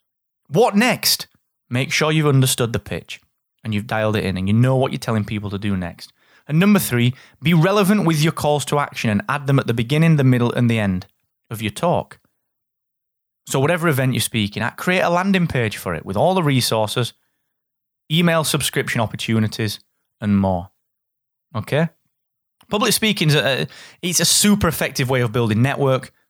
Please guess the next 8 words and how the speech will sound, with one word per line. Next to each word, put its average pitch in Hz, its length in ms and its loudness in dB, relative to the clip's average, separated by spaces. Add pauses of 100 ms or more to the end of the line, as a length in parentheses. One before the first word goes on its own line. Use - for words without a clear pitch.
(100)
building 113 200 0
relationships, 107 720 0 (360)
and 131 160 2
just 151 320 0
ultimately 135 520 0
gaining 123 420 0
long-term 117 1040 0 (100)
business. 98 460 -8